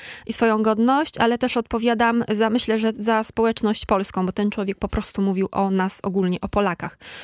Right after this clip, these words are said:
Po drugie, ja nie odpuszczę tej sprawy z, z drugiego względu, bo jak mają w przyszłości czuć się wszelkie ofiary jakiejś agresji, ataków, mobbingu,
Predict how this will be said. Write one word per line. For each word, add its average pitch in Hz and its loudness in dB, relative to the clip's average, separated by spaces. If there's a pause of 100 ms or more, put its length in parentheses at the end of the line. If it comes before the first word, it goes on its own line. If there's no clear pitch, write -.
(200)
Po 220 2
drugie, 226 4
ja 214 4
nie 254 4
odpuszczę 285 0
tej 175 -2
sprawy 196 0
z, 208 -10
z - -12
drugiego 220 2
względu, 190 0
bo 208 2 (400)
jak 277 4
mają 254 2
w 240 -6
przyszłości 233 0
czuć 233 0
się 233 -2
wszelkie 220 0
ofiary 208 0
jakiejś 190 -2
agresji, 214 2
ataków, 208 0
mobbingu, 220 2